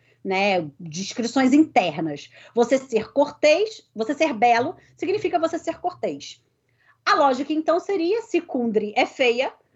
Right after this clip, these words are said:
Kundry não é cortês. Mas, pelo contrário, ela domina como ninguém a cortesia. Porque ela faz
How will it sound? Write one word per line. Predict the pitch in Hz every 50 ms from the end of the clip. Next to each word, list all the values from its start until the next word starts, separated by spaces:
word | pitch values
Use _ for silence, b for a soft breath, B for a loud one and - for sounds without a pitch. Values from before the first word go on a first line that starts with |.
| - - -
Kundry | - 349 311 294 240 262 269 262
não | 269 294 330
é | 320 302
cortês. | 311 - 320 330 - - - 202 165 147 143 - - - - - _ _ _ _ _ -
Mas, | 285 359 381 -
pelo | - 370 392 403
contrário, | - 415 415 - - 285 302 349 370 311
ela | 277 277 277
domina | 247 294 294 302 320 330 349
como | 339 - 349 330
ninguém | 330 330 349 392 370 285 233 285 294 320 349 349 339 _ _ -
a | 220
cortesia. | 220 - 226 208 - - 190 170 139 139 139 135 143 - _ b b b b b b
Porque | - 240 - 294
ela | 330
faz | 311 320 311 320 -